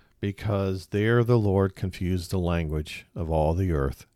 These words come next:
and from there the Lord dispersed them over the face of all the earth." God actively intercedes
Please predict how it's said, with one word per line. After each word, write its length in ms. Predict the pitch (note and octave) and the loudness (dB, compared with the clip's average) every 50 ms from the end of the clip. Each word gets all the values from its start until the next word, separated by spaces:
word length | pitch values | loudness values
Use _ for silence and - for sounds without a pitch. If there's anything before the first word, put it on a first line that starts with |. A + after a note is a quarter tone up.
| _ _ _ _ _ - - - _ _ - | _ _ _ _ _ -20 -20 -20 _ _ -4
and 180 | - F2 E2 | -2 -2 -2
from 300 | - - - F#2+ E2+ E2+ | -4 -4 -2 -2 -2 -2
there 360 | E2 D#2 G2+ G2+ G#2+ A2 A#2 A#2 | -2 -2 0 0 2 4 2 2
the 160 | A2 A#2+ A2+ | 4 2 2
Lord 360 | G#2 G2+ F#2 F#2 F2+ F2 D#2 | 2 2 2 2 0 0 -2
dispersed 640 | E2 D#2+ - - - - D3 E3 D#3+ - - - - | -4 -8 -8 -6 0 2 4 4 4 2 -2 -4 -2
them 340 | D#2+ C#2+ C#2+ D2+ D#2 D#2 - _ _ - - - - _ _ _ _ - | -2 0 0 -2 -4 -6 -8 _ _ -20 -20 -20 -20 _ _ _ _ -4
over 220 | F#2 G2 F2+ F2+ | -4 -2 -2 -2
the 100 | E2 F2 | -4 -4
face 600 | - - - A2 G2+ F#2 D#2 D#2+ - - - - - _ - | -6 -2 0 2 2 2 0 -4 -8 -12 -14 -14 -18 _ -8
of 160 | - F2+ D2+ | -6 -4 -4
all 200 | C#2+ D2 C2+ C2 | -2 -4 -4 -4
the 200 | B1 C2 B1 B1 | -6 -8 -10 -10
earth." 320 | A1 G1+ - F#2 - - _ _ _ _ _ _ _ _ _ _ _ _ _ _ _ _ _ _ _ _ - - _ _ _ _ | -12 -12 -14 -16 -18 -20 _ _ _ _ _ _ _ _ _ _ _ _ _ _ _ _ _ _ _ _ -20 -20 _ _ _ _
God 420 | - B2 A#2+ C3+ D3 D3+ D#3+ D3+ D#3 - - | 2 4 4 6 6 4 4 2 -2 -4 -2
actively 760 | A#2 A#2+ B2+ C3+ - - C3+ B2 B2 B2 B2+ C3 C3 B2 - | 0 2 2 2 0 0 -2 0 2 2 2 2 2 2 -2
intercedes 880 | - G#2+ A2+ A#2 A#2+ A2+ - - - F2+ D#2 D2 C#2+ D2 C#2+ - - | -2 0 2 2 0 0 -2 -4 -2 -2 -2 -2 -4 -6 -8 -10 -16